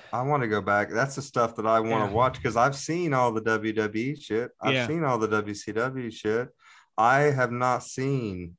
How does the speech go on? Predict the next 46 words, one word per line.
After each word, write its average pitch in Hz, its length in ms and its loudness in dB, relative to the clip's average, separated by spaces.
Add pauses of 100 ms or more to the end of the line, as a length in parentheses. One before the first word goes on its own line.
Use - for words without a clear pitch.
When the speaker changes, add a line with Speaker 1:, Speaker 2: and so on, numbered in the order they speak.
Speaker 1:
you 104 120 -6
know, 92 160 -2
Mid-South 92 920 -2
or 85 340 -2
Smoky 104 400 -4
Mountain 92 320 -2
Wrestling 85 720 -6
Speaker 2:
Yeah. 78 60 -12
Speaker 1:
or 87 120 -8
whatever. 107 440 0
And 98 80 -2
that 131 120 -4
shit's 131 280 -6
gone 117 420 0
now. 82 220 -2
It's 87 120 -10
like, 98 160 -6
what 214 200 -8
the 220 80 -10 (100)
fuck? 247 400 -12 (240)
Like, 127 140 0
Speaker 2:
Well, - 80 2
Speaker 1:
you 226 60 4
Speaker 2:
even 247 140 6
Speaker 1:
bought 202 180 4
Speaker 2:
e- 214 40 -2
Speaker 1:
that 117 180 2
shit 131 320 -2
for 135 200 0
a - 20 0
reason. 139 540 0 (240)
Play 190 240 4
Speaker 2:
But - 20 6
e-, 233 80 6
Speaker 1:
it. - 220 -2 (120)
Speaker 2:
but 190 100 2
even 226 240 2
go, 180 260 6
honestly, 185 500 4
and 147 400 0
this 202 240 2
is 165 140 2
an-, 165 220 2
another 175 360 4
shout 131 300 2
out 120 160 -2